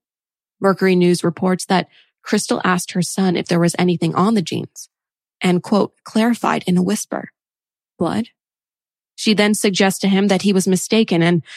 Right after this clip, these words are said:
had actually been wearing khakis instead of jeans, before prompting his agreement by saying, "Right." Finally, both Aiden's parents advise him to, quote, "find his story and stick to it." Investigators waste no time,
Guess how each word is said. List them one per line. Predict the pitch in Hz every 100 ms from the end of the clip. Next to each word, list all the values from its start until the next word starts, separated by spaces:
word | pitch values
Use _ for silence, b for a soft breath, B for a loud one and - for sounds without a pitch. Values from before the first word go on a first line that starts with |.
| B B
had | 208 -
actually | 240 - 247
been | 247
wearing | 214 202 180
khakis | - 208 220 160 147
instead | 175 160 185 165
of | 156
jeans, | - 208 170 - - _ _ _ _
before | 196 - 196
prompting | - 220 214 254
his | 240 247
agreement | 190 175 175 -
by | 170
saying, | 165 170 160 160
"Right." | 175 180 - _ _ _ _ _ _ _ -
Finally, | 196 196 208
both | 185 185 190
Aiden's | 170 170 190 -
parents | 185 175 -
advise | 165 165 165 170
him | 185
to, | 175 180 B B B
quote, | 226 214
"find | - 196 220
his | 247 -
story | - 208 196 170
and | 175
stick | - - 185 -
to | 165
it." | - - _ _ _ _ _ _ -
Investigators | 202 190 180 - 185 180 -
waste | 170 156 -
no | 175 160
time, | - 180 - 196